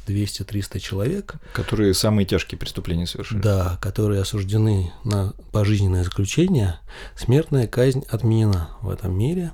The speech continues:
Speaker 2: Ну, такой фантастический фильм, а, он как бы о недалеком будущем.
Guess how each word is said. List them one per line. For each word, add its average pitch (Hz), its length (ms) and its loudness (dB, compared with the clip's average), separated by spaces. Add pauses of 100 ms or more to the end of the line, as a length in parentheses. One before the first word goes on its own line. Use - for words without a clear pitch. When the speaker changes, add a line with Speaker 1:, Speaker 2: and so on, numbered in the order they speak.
Speaker 2:
Ну, 113 60 -6
такой 110 200 0
фантастический 107 720 0
фильм, 85 420 0
а, 87 300 2
он 95 240 0
как 98 260 0
бы 90 160 2
о - 80 -2
недалеком 87 640 2
будущем. 80 500 -2